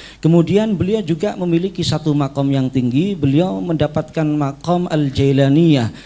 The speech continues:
yaitu kedudukan dan pangkatnya daripada Sultanil Aulia Sayyidina Syekh Abdul Qadir Al-Jailani,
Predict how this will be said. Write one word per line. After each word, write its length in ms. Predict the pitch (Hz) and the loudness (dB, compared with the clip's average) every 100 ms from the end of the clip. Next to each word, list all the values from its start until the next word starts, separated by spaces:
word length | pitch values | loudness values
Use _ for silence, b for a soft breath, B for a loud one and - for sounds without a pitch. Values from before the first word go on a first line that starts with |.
| B - | B -2
yaitu 320 | 147 147 175 | -2 0 -2
kedudukan 640 | 170 139 139 151 151 143 123 | 0 0 2 0 0 -2 -2
dan 240 | 127 127 | -2 -2
pangkatnya 960 | 123 143 131 127 151 151 139 160 180 165 | -2 -2 -4 -2 -4 -2 -2 -2 0 0
daripada 520 | 135 135 135 147 147 | 0 0 0 0 -2
Sultanil 560 | - 131 127 139 135 131 | -2 -4 -2 -2 -2 -2
Aulia 320 | 131 139 151 | -2 -2 -2
Sayyidina 400 | - 135 123 127 | -2 -4 -4 -6
Syekh 240 | 143 131 | -6 -6
Abdul 240 | 127 123 123 | -6 -4 -4
Qadir 320 | 131 147 135 | -2 -2 -2
Al-Jailani, 760 | 127 120 120 120 147 185 240 | -4 -2 -2 0 0 0 -2